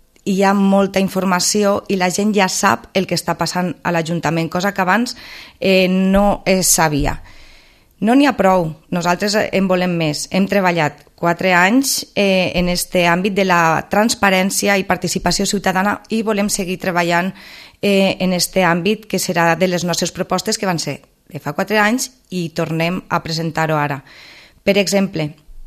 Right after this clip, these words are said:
a què em refereixo en el tema de la transparència? El que volem és que quan hi ha un projecte, quan hi ha un projecte que es du a terme,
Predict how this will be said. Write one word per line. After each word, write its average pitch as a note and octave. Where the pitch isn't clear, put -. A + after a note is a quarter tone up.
a F#3+
què G3+
em F#3+
refereixo G3+
en G3
el F#3
tema F#3+
de F#3
la E3+
transparència? E3
El F#3+
que G3
volem G3
és A3
que A3
quan F3+
hi F3+
ha A3+
un A#3+
projecte, G3
quan F3+
hi F#3
ha F#3+
un G3
projecte F#3
que F#3
es -
du F#3
a E3
terme, F3+